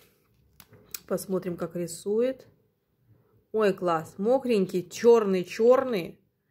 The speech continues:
Видите, и очень легко наносится, свеженький. Классный. Потому что, знаете, как-то в последнее время покупаю Maybelline, я обычно Maybelline сейчас крашу,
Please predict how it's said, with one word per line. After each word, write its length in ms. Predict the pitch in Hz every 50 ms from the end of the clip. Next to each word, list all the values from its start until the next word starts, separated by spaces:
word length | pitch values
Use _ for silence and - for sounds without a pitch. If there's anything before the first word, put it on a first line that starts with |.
| _ _ - _ _ _ _ _ _ _ -
Видите, 260 | 202 214 202 - -
и 140 | - 214 214
очень 300 | 226 247 247 247 247 226
легко 320 | 214 208 208 - 220 214
наносится, 680 | 208 202 196 190 185 180 175 - - - - - 180
свеженький. 680 | 170 - - 202 190 170 175 175 165 165 - 175 170 - - _ _ _ _ _ _ _ _ _
Классный. 520 | _ 190 180 175 170 - - 175 175 180 - _ _ _ _ _ - - - - - _ _
Потому 320 | 190 190 220 214 220 220
что, 100 | 220 -
знаете, 220 | 226 233 240 226
как-то 180 | 214 196 196 208
в 40 | 202
последнее 360 | 196 196 220 214 202 208 208
время 100 | 202 196
покупаю 360 | 196 196 - - 202 196 196
Maybelline, 420 | 196 220 254 269 247 - 202 185 180
я 140 | 175 175
обычно 420 | 156 - 185 170 175 175 - - 196
Maybelline 440 | 190 185 175 165 165 165 165 165 160
сейчас 180 | - 175 165
крашу, 480 | - - 202 214 233 240 - - 233